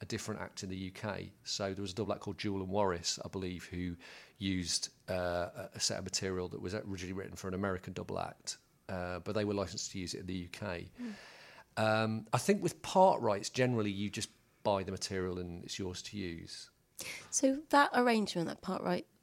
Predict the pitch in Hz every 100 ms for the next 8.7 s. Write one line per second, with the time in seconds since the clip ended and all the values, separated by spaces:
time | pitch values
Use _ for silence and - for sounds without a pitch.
0 | - 165 170 - - 196 196 233 226 -
1 | - - 214 214 208 202 202 190 196 190
2 | 196 165 165 160 165 - - 175 170 180
3 | 175 165 156 - - 175 - - - 180
4 | - - - - - - - - _ -
5 | - - - 165 151 147 - 147 - -
6 | - - - - - _ _ _ 170 220
7 | 220 - 208 143 - 131 120 98 92 113
8 | _ 107 101 101 101 -